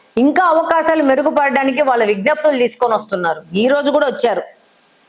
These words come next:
క్రికెట్ సంబంధించిన పిల్లలు వచ్చారు, చిన్న చిన్న పిల్లలు, under ట్వెల్వ్ నుంచి ఆడిన పిల్లలు. కానీ లాస్ట్ టైం పవన్ కళ్యాణ్ వస్తే కూడా చాలా ధైర్యంగా మన యువ క్రీడాకారులు మాకు ఈ యొక్క సౌకర్యాలు కావాలని పవన్ కళ్యాణ్ దృష్టికి కూడా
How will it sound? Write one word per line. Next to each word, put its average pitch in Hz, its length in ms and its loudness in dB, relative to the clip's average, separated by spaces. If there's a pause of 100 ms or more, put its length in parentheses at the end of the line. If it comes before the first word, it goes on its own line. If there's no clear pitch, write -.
(1400)
క్రికెట్ 254 380 -2
సంబంధించిన 262 380 0 (100)
పిల్లలు 254 240 4
వచ్చారు, 233 260 0
చిన్న 226 280 -2
చిన్న 254 120 2
పిల్లలు, 220 400 0
under 226 240 0
ట్వెల్వ్ 226 240 2
నుంచి 220 140 0
ఆడిన 196 240 0 (100)
పిల్లలు. 185 320 2
కానీ 165 180 -4 (400)
లాస్ట్ 233 280 -2
టైం 330 120 -2 (100)
పవన్ 294 280 2
కళ్యాణ్ 302 260 0
వస్తే 277 260 -2
కూడా 262 260 2 (480)
చాలా 254 260 0
ధైర్యంగా 277 640 0 (240)
మన 226 100 2
యువ 233 220 2 (100)
క్రీడాకారులు 247 680 0 (400)
మాకు 269 260 0
ఈ 220 220 0
యొక్క 302 220 0
సౌకర్యాలు 311 560 0
కావాలని 285 500 0
పవన్ 262 420 0
కళ్యాణ్ 285 320 0 (320)
దృష్టికి 349 360 -2
కూడా 330 240 0